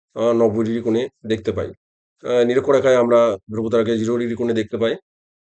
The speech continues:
আহ, এবারে নিরক্ষরেখা থেকে যত আমি উত্তর মেরুর দিকে সরে সরে যাই, ধ্রুবতারার উন্নতিকোণ তত বাড়তে বাড়তে যেয়ে, আহ, মেরু অঞ্চলে আমার, উম, ধ্রুবতারা উন্নতিকোণ দেখায়, আহ, নব্বই ডিগ্রি। পৃথিবী আমার, আবার দক্ষিণ গোলার্ধে ধ্রুবতারাকে লক্ষ্যই করা যায় না।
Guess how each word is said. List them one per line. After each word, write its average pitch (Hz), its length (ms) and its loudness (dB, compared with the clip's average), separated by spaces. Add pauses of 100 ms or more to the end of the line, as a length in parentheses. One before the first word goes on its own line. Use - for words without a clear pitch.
(120)
আহ, 104 220 -2
এবারে 113 380 2
নিরক্ষরেখা 156 460 0
থেকে 165 180 -2
যত 135 260 -2
আমি 147 380 4
উত্তর 127 280 -6
মেরুর 135 180 0
দিকে 135 140 -6
সরে 131 180 -6
সরে 127 220 -2
যাই, 117 280 0 (520)
ধ্রুবতারার 113 400 0
উন্নতিকোণ 113 440 0
তত 117 180 -2
বাড়তে 107 320 0
বাড়তে 104 280 -2
যেয়ে, 120 320 0 (400)
আহ, 107 300 0
মেরু 110 260 2
অঞ্চলে 117 340 0
আমার, 107 220 0 (180)
উম, 101 340 -4
ধ্রুবতারা 104 340 -2
উন্নতিকোণ 104 500 -2
দেখায়, 104 340 -2 (440)
আহ, 101 420 0
নব্বই 104 300 0
ডিগ্রি। 87 260 -10 (960)
পৃথিবী 156 500 -6 (600)
আমার, 127 500 4
আবার 143 180 4
দক্ষিণ 147 300 -2
গোলার্ধে 175 300 2
ধ্রুবতারাকে 156 560 0
লক্ষ্যই 156 360 0
করা 131 180 2
যায় 98 120 -2
না। 90 100 -8